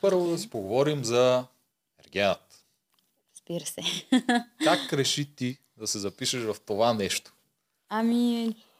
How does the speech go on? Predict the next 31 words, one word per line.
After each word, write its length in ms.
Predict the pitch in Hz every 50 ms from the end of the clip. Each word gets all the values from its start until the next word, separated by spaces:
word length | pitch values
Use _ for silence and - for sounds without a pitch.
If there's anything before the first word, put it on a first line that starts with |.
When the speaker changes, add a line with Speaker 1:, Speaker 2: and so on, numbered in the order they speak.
| _ _ _ -
Speaker 2:
честно 340 | - 254 254 240 - 247 233
казано, 840 | - 233 240 247 233 247 247 247 247 247 247 247 247 247 247 233 - _ _ _ _ _ _ -
м, 540 | 226 214 214 214 214 214 214 214 214 214 214
беше 340 | 196 196 226 240 240 - 233
много 320 | 226 226 226 220 220 220
така, 300 | - - - 220 208 208 202 202 202 196 196 190 190 185 185 180
м, 360 | 180 180 180 175 180 185 196 190 196 - - -
спонтанно 920 | - - - - _ - 233 226 220 - - 233 226 240 247 247 247 240 240
решение 480 | 214 214 - - 226 226 233 240 254 254
и 40 | 233
бях 300 | 208 226 220 226 226 -
така 220 | _ - 220 208
подканена 680 | 214 - 214 - - - 214 208 208 208 208 202 196 190
от, 200 | 185 180 _ -
а, 240 | 196 190 190 185 185
други 340 | 180 175 202 202 185 190 196
хора 300 | - - 180 175 180 180
около 320 | 180 - - 185 175 175
мен. 400 | 185 202 220 247 269 311 339 339 - - - - - - - - - - - _ -
На 120 | 247 247
шега 300 | 240 - 240 240 269 269
мои 220 | 254 254 247 240 -
приятелки 540 | - 240 240 254 254 294 277 - - 285
решихме 340 | 269 262 - - - 254 247
да 60 | 220
отидем 380 | 214 - - 247 233 247 240 240
около 220 | 226 - - 214 208
три-четири 600 | - 240 214 214 - - 220 220 - 220 208 196
на 100 | 185 180
кастинг, 800 | - - 190 180 185 - - - 233 262 294 339 339 330 - 320
а, 340 | 330 330 330 330 330 330